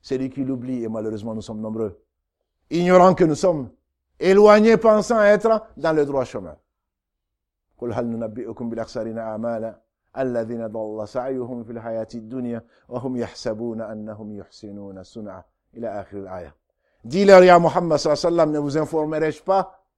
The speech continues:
des pires des perdants ? C'est ceux qui perdent leur énergie dans ces bas mondes pensant bien faire. Il y aura des déçus, yawm al-qiyamah. Qu'Allah nous en préserve.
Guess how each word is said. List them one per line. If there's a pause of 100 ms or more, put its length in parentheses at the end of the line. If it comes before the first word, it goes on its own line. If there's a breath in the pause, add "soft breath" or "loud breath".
(280)
des
pires
des
perdants ?
C'est
ceux
qui (540)
perdent
leur
énergie (140)
dans
ces
bas
mondes
pensant
bien
faire. (1300)
Il
y
aura
des
déçus,
yawm
al-qiyamah. (560)
Qu'Allah
nous
en
préserve.